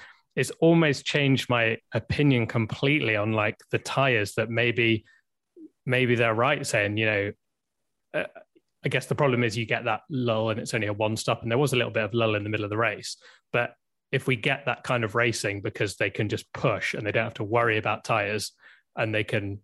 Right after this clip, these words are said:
fight and refight, then maybe,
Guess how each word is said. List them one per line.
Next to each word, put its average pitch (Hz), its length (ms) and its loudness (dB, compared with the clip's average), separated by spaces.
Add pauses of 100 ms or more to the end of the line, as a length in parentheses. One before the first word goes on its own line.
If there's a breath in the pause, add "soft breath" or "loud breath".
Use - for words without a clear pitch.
(180)
fight 113 400 -2
and 101 220 -8
refight, 110 560 -4 (200)
then 104 340 0 (500 loud breath)
maybe, 113 640 2